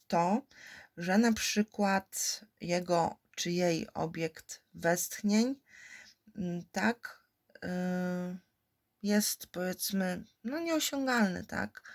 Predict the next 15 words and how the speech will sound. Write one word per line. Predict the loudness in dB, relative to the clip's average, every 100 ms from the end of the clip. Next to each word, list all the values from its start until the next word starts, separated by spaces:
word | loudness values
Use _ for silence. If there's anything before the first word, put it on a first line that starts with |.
| -18 -18 -16 -18 -20 -20 -20 _
Poza | 2 4 4 4 2 -2
jej | -2 -2 -2
zasięgiem | -2 0 2 0 0 -2 -4
i | -4
to | -2
jeszcze | 0 0 -2
bardziej | 0 0 0 -4
wzbudza | -4 -4 -6 -8 -2 -2 -2 -8
u | -10
tej | -10 -8
osoby | -6 -4 -4 -2
właśnie | -2 -4 -6
tą | -8
taką | -8 -8 -8
chęć, | -8 -4 -4 -4 -8